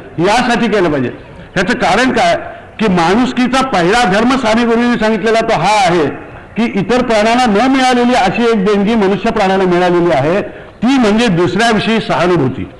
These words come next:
एका कुत्र्याला दुसऱ्या कुत्र्याला दगड मारला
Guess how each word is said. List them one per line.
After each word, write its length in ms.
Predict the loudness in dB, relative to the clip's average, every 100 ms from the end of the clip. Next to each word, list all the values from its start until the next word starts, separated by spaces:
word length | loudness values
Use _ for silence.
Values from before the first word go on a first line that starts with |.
| -20 -20 -20 -20 -20 -20 -20 -20 -20 -20 -20 -20 -20 -20 -20 -20 -20 -20 -20 -10 -2
एका 280 | 0 0
कुत्र्याला 480 | 0 0 0 0 0
दुसऱ्या 360 | 0 0 0 0
कुत्र्याला 440 | -2 0 0 2
दगड 300 | 0 0 0
मारला 640 | 0 0 0 0 -2 -8